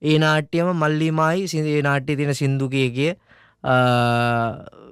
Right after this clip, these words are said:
ඒකේ, ආ, දර්ශනයන් කර කර චරිතයන් කර කර, ආ, හුඟක් වෙලාවට මල්ලි මායි හුඟක් ලොකු කාලයක් ගත කළා.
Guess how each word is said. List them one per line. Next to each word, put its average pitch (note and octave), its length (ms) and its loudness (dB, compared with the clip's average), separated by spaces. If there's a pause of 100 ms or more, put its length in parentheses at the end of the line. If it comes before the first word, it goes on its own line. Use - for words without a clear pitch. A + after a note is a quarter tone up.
(600)
ඒකේ, C3+ 560 2
ආ, B2 240 2
දර්ශනයන් B2 540 0
කර A#2+ 200 0
කර C3+ 160 -2
චරිතයන් A#2+ 460 0
කර A#2+ 200 -2
කර, C3+ 180 -4 (580)
ආ, A#2+ 260 2
හුඟක් B2+ 320 2
වෙලාවට B2 480 0
මල්ලි A#2 340 -2
මායි A2+ 220 0
හුඟක් A2+ 300 -4
ලොකු A#2 260 -4
කාලයක් A2 360 0
ගත G#2+ 260 -4
කළා. C#3 240 -4